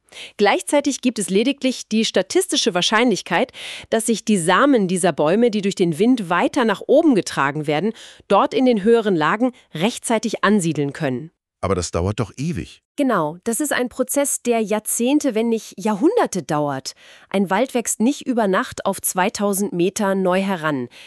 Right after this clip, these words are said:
Speaker 1: Es entsteht eine gigantische zeitliche Lücke in der Schutzfunktion.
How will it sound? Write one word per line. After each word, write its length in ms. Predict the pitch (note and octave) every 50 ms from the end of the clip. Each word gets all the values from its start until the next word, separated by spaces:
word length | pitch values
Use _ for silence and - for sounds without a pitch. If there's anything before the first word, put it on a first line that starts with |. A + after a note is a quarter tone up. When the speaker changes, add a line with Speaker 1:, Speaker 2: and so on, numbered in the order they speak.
| - -
Speaker 1:
Es 160 | - - F#3 -
entsteht 420 | - F3 - - - A3 A3 -
eine 280 | - F#3+ F#3+ G3+ G3+ F3
gigantische 800 | D#3+ - A3+ G#3 - - G#3+ G#3 B3+ D#4 - D4+ C4 - C#4 A#3+
zeitliche 600 | - - - G#3+ G3 B3+ - - C4 - - A#3+
Lücke 280 | G3 F#3 B3 - - A3+
in 160 | - G3 F#3+
der 80 | G3
Schutzfunktion. 920 | F#3 - - C#4 - - - - E3 D3 C3+ - - - C#3 C3+ C3 C#3+ D3